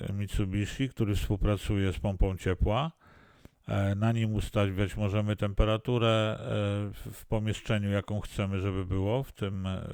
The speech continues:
w, oraz, e, możemy też wymusić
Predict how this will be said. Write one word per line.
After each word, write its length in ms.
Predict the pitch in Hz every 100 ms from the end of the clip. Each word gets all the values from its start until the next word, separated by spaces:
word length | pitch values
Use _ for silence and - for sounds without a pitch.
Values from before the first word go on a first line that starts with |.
| - 92
w, 300 | - - - - - - - - - _ _ - _ _ _
oraz, 500 | 107 104 110 101 -
e, 40 | 98 90 98 101 98 - 50 -
możemy 520 | - 147 139 131 127 120
też 400 | 110 92 - 101
wymusić 720 | 110 107 117 - 101 - -